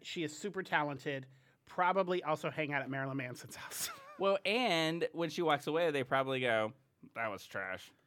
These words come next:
Speaker 1: Mm.
Speaker 2: Maybe. I
Speaker 1: Maybe.
Speaker 2: don't know. So there's that. You know, I just,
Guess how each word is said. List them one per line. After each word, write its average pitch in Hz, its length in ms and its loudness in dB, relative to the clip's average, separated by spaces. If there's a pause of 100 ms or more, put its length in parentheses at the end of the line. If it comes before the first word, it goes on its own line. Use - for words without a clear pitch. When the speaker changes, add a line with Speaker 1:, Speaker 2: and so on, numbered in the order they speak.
(1700)
Speaker 1:
Mm. 143 280 -4
Speaker 2:
Maybe. 175 500 -6
I 170 100 0
Speaker 1:
Maybe. 190 200 2
Speaker 2:
don't 214 100 -2
know. 110 60 -4 (300)
So 190 340 6
there's 226 260 6
that. 151 220 4
You 196 100 -2
know, 202 100 4
I 208 120 2
just, 196 260 -4